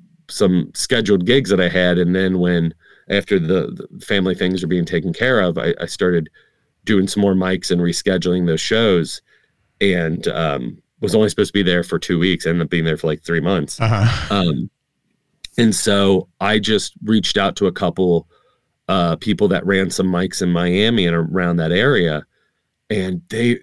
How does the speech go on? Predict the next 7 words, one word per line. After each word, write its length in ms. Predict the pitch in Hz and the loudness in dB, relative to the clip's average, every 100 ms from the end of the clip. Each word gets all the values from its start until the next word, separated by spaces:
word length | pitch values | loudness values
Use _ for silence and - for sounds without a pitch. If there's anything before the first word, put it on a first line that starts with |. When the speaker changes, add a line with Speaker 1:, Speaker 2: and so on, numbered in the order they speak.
| - | -4
Speaker 1:
that 260 | 135 - | -4 -4
scene 460 | - - 120 110 90 | -6 0 2 2 0
was 120 | 85 - | -2 -6
so 680 | - - - - - 123 | -8 -8 -8 -6 -2 0
warm 400 | 117 104 110 104 | 2 2 2 2
and 140 | 98 95 | 0 0
welcoming. 600 | 98 - 80 73 58 | -2 -2 -6 -6 -8